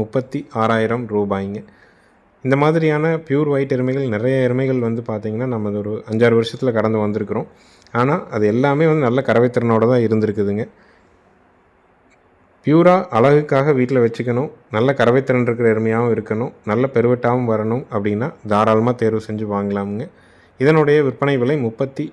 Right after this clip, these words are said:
ஆறாயிரம்ங்க. இரண்டாவதா நீங்க பார்க்கிறதுங்க, ஒரு தரமான வட இந்திய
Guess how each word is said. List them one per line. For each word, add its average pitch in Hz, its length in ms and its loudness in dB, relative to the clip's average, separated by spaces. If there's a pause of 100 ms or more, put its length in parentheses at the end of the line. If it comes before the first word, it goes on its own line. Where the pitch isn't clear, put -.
(120)
ஆறாயிரம்ங்க. 107 580 0 (420)
இரண்டாவதா 147 500 2
நீங்க 117 160 -2 (100)
பார்க்கிறதுங்க, 107 560 -6 (1160)
ஒரு 151 100 2 (120)
தரமான 135 520 0 (580)
வட 113 100 4 (120)
இந்திய 131 240 0